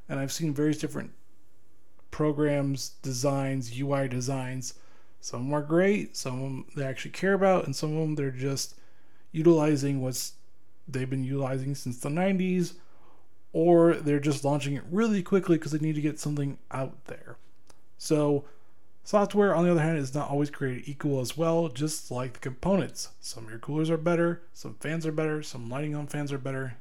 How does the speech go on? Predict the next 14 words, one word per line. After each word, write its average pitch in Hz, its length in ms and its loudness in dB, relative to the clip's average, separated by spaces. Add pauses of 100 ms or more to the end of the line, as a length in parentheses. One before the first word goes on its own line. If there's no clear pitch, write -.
(140)
and 120 80 -10
some 120 400 -8 (420)
aren't. - 320 -6 (840)
But - 180 -8
please 165 380 6
be 156 180 -2
sure 147 460 0
to 143 160 -10
check - 560 -2 (400)
that 123 340 -6
your 127 140 -4
motherboard 165 800 4 (200)
is 147 520 2 (640)
able 151 560 4